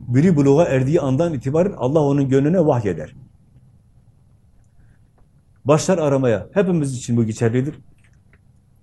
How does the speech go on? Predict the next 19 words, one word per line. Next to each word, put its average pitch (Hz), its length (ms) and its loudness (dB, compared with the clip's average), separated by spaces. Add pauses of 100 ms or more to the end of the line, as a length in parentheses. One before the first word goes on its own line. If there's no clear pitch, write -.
(340)
Yani 131 380 2
biz 135 280 -6
demedik 147 340 0
mi? 113 180 -6
"Belki 127 300 -4
Hristiyanlık 147 460 -2
doğrudur." 123 360 2
demedik 143 420 -2
mi? 80 80 -16 (920)
Belki 117 220 -2
Yahudiler 143 420 2
daha 175 140 4
doğru 131 180 4
yoldadır. 113 460 0 (260)
Olabilir 110 480 -4
tabii. 120 300 -6 (360)
Bir 113 100 -2
bakalım 143 380 2
hele. 120 280 -2